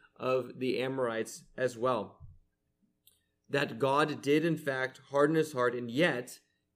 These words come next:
when what's really an amazing, uh, incredible, uh, thing to consider, God hardened his heart without violating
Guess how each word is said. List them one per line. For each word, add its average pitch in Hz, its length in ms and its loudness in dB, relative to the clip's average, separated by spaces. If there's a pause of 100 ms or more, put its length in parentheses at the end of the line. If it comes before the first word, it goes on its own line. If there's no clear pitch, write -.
(300)
when 147 260 2
what's - 380 2
really 196 300 4
an 156 80 4
amazing, 135 840 -2 (240)
uh, 110 220 -10
incredible, 127 760 0 (500)
uh, - 220 -8
thing 170 220 0
to 160 60 4
consider, 127 680 -2 (440)
God 156 300 4
hardened 196 520 0
his 220 200 -4
heart 123 380 0 (280)
without 156 720 0
violating 143 960 -2